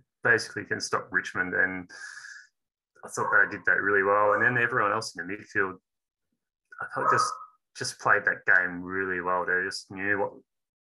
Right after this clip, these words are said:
the thing was. They all didn't go for that ball straight away. They all hang back, they watched, they waited, and just set up that, yeah, that midfield structure as well was really well balanced. And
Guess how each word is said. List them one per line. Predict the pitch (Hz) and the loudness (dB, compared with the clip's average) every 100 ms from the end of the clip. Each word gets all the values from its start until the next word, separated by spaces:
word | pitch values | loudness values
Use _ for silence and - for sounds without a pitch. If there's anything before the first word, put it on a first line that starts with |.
| - | -12
the | |
thing | 107 120 113 | -6 -4 0
was. | 113 113 - 107 - | 0 -2 -6 -8 0
They | 110 | 4
all | 120 127 123 117 - _ _ _ _ _ _ - | 6 4 4 -2 -10 _ _ _ _ _ _ -2
didn't | 123 131 | 0 2
go | 127 127 | 2 2
for | 120 | -2
that | - | -2
ball | 120 | -4
straight | 117 - 117 | -4 0 0
away. | 110 127 | 2 -2
They | 127 | -2
all | 113 127 | -2 -4
hang | 123 117 110 | -6 -8 -2
back, | 113 135 - - | 0 0 -6 -10
they | 104 | -10
watched, | 104 123 127 - - - _ _ - | -8 -10 -10 -14 -20 -20 _ _ -2
they | 95 | 0
waited, | 98 110 120 127 127 - - - - - - 104 - _ _ _ _ _ _ _ _ _ | 2 4 4 0 -2 -10 -20 -20 -20 -20 -20 -20 -20 _ _ _ _ _ _ _ _ _
and | 135 131 | -4 0
just | 151 | 0
set | - 123 | 4 4
up | |
that, | 110 101 - | 4 -2 -2
yeah, | 139 | 2
that | 113 98 | 2 2
midfield | 113 - 110 | -2 -8 -12
structure | - - 113 - 117 - _ _ _ | -8 -2 0 0 -2 -4 _ _ _
as | 120 - | -12 -4
well | 113 120 107 | 0 0 0
was | 92 87 _ _ _ _ _ _ _ _ _ - | -4 -12 _ _ _ _ _ _ _ _ _ -10
really | 107 110 | -4 0
well | 104 92 | 0 0
balanced. | 92 101 104 101 107 | 2 2 2 -4 -4
And | 101 104 | -4 -4